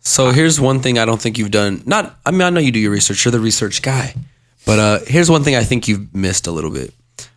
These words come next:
Um, you know the single player is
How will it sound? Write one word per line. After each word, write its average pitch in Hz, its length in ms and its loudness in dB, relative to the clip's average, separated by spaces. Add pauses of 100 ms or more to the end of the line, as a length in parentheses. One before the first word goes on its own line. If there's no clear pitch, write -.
(140)
Um, 107 600 0 (200)
you 120 120 2
know 208 120 4
the 147 120 4
single 147 320 2
player 110 500 0 (240)
is 107 460 0